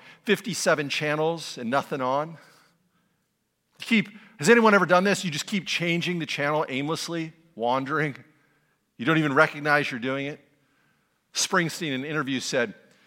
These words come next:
"Fifty-seven channels seems quite quaint now."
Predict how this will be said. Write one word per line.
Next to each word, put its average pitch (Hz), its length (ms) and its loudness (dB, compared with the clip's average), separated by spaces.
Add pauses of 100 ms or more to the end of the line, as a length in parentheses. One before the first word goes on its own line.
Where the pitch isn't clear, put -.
(840)
"Fifty-seven 131 800 -2 (160)
channels 127 400 -4
seems 117 240 -12
quite - 340 -6
quaint 107 400 -10
now." 90 300 -8